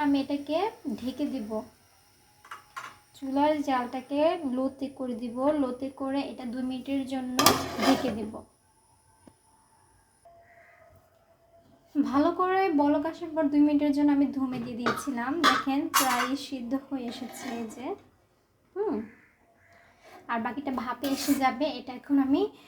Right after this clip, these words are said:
একটা চালনিতে ঢেলে দিব এবং then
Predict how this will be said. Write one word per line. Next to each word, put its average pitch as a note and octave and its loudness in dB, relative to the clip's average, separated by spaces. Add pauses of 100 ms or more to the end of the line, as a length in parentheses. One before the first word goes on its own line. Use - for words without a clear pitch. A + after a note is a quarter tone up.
(680)
একটা C#4+ 0 (100)
চালনিতে C#4 2 (1000)
ঢেলে A3+ 0
দিব C#4+ 4 (180)
এবং B3 -2 (220)
then B3+ 2